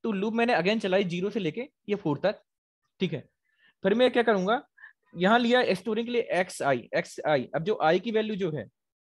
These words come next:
वो ना अपनी ज़ीरो से फ़ोर क्या है चलेगी, ठीक है। फिर मैंने क्या किया, जो logic वहां पर यूज़ किया था, एससीआई डॉट next और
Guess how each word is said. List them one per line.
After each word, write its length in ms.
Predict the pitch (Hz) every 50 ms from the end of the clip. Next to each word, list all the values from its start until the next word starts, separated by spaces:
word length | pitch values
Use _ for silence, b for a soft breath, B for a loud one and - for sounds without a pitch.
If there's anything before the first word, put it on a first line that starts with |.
| _ _ _ _ _ _ _ _ _ -
वो 120 | 165 202
ना 80 | 220 226
अपनी 220 | 214 226 226 220
ज़ीरो 260 | 170 156 170 185 196 190
से 120 | - 226
फ़ोर 240 | - - 185 175 175
क्या 160 | - 156 147
है 120 | 185 233 - _ _ _ _ _ _ _ _ _ _ _ _ _ _ _ _ _ _ _ _ _ _ _ _ -
चलेगी, 300 | 156 135 120 107 98 104 131 - - - - -
ठीक 120 | 214 202 226
है। 60 | 185 - b b b b b b -
फिर 100 | 214 202
मैंने 240 | 202 202 202 226 233
क्या 120 | 233 226
किया, 260 | 202 - 185 185 208 214
जो 140 | 185 196
logic 320 | 202 196 196 202 220 226 220
वहां 140 | 202 202 202
पर 100 | 214 202
यूज़ 220 | 196 196 190 196
किया 120 | 180 170
था, 100 | 170 208 - -
एससीआई 640 | 143 156 156 - - 208 185 160 135 143 180 220 - _ _ _ _ _ b b b b b b b b -
डॉट 340 | 143 135 165 170 202 202 202 202 175 151 151 160 175 190 - - 147
next 500 | 151 156 185 202 - - - _ - _ _ _ _ _ _ _ _ _ _ _ _ _ _ _ _ _ _ -
और 260 | 165 175 185 180